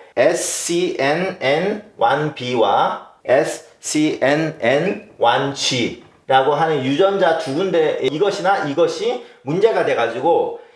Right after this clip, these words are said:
이나 채널이 어느 정도 이제 활성화가 돼가지고 지나면 이게 샷다운이 돼야 돼요. 그런데 이것이 자동으로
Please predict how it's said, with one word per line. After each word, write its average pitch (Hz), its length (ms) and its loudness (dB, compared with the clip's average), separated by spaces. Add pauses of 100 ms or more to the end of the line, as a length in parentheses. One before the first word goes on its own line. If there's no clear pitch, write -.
(160)
이나 220 400 0
채널이 190 540 0
어느 160 280 0
정도 180 680 -2 (100)
이제 131 100 -2
활성화가 180 840 2
돼가지고 135 520 0
지나면 170 720 -2 (200)
이게 151 420 2
샷다운이 220 640 0
돼야 123 240 2
돼요. 92 340 -2 (360)
그런데 208 560 2 (160)
이것이 180 960 -2
자동으로 180 760 0